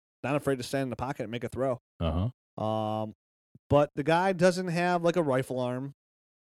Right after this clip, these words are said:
Speaker 2: No,
Speaker 1: Um,
Speaker 2: no.
Speaker 1: I,
Speaker 2: I, I, I literally wrote, you know, he's, he's got, he's got, he's got enough arms. He's got
Speaker 1: Yeah.
Speaker 2: enough arm strength.
Speaker 1: Dude, he just kinda, like, he, he's, like,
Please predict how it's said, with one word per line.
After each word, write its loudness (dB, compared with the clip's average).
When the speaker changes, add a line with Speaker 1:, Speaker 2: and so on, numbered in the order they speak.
Speaker 2:
No, 8
Speaker 1:
Um, -10
Speaker 2:
no. 8
Speaker 1:
I, 10
Speaker 2:
I, 6
I, 8
I 8
literally 8
wrote, 6
you 2
know, 6
he's, 4
he's 4
got, 6
he's 0
got, 2
he's 0
got 4
enough -2
arms. -10
He's 2
got 8
Speaker 1:
Yeah. 6
Speaker 2:
enough 0
arm -4
strength. -10
Speaker 1:
Dude, 2
he 0
just -2
kinda, 0
like, 2
he, -2
he's, 0
like, 2